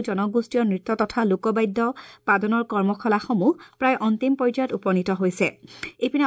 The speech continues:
অসম ৰাজ্যিক গ্ৰামীণ জীৱিকা অভিযানৰ উদ্যোগত আৰু জিলা প্ৰশাসনসমূহৰ সহযোগত ৰাজ্যৰ বিভিন্ন ঠাইত অসমী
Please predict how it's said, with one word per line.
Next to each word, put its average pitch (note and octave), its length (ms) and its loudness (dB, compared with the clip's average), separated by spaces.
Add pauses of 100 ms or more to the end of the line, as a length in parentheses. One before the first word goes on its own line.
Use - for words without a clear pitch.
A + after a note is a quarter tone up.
অসম D4 240 -2 (100)
ৰাজ্যিক C4+ 280 -2 (240)
গ্ৰামীণ A3 340 2
জীৱিকা G#3+ 360 0
অভিযানৰ G#3 400 0
উদ্যোগত G#3+ 380 0 (340)
আৰু A#3 100 4 (100)
জিলা A#3+ 200 2 (320)
প্ৰশাসনসমূহৰ A#3+ 880 0
সহযোগত A3 480 2 (220)
ৰাজ্যৰ G3+ 380 0
বিভিন্ন G#3+ 280 0 (120)
ঠাইত G#3+ 240 0 (400)
অসমী C#4+ 280 2